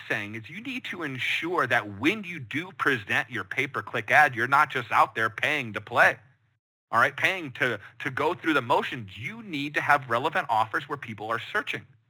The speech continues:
These relevant offers will get you that click, and you will get the starting lead or the starting click, and from there, your internet process and the sales process and your conversion process on your vehicle description pages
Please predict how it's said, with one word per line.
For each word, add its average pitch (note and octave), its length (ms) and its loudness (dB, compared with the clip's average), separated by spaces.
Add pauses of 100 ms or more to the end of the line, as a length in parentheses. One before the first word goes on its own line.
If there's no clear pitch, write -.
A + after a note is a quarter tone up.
(300)
These G#3 220 -8
relevant E3+ 460 4
offers D#3+ 400 2
will C3+ 160 -8 (120)
get F3+ 260 0
you D#3+ 120 -10
that C3 280 6
click, C3+ 340 0
and A#2 160 -8
you F3 100 -10
will C#3+ 280 -6
get D3 260 -2
the B2 220 -2
starting B2+ 480 2
lead A#2+ 240 -4
or A2+ 80 0
the A2 120 -4
starting A#2+ 380 0
click, B2 300 -6
and A#2+ 140 -4
from A2+ 260 -2
there, B2 380 4 (420)
your C3 120 2
internet C#3+ 360 4
process C3 560 4
and G#2 160 -8
the F#2+ 160 -10
sales C3 340 0
process C3 600 4
and G#2+ 160 -10
your G2+ 240 -4 (300)
conversion C#3 640 0
process C3 520 2
on A#2+ 160 -2
your A2+ 80 -2
vehicle A#2+ 340 -4
description D3 500 -6
pages A2+ 340 -4